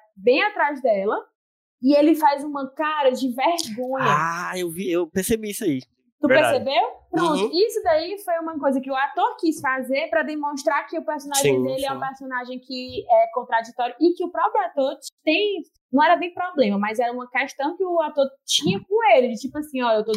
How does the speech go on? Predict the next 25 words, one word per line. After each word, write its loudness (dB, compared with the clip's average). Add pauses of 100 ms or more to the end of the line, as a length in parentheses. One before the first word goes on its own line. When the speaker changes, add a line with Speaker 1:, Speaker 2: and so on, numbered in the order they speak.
Speaker 1:
eu -4
tô 4
retratando, 0
tentando -8
trazer, 0 (300)
tentando 0
trazer 0 (240)
humanidade 4
pra -2
essa -6
pessoa -2 (680)
que, 2 (160)
é, 2
contribuiu -2
pra -2
o -6
sofrimento -8
de 2
ante-, 0
antepassados 0
meus 0
e -6
também -4
para 0
que -2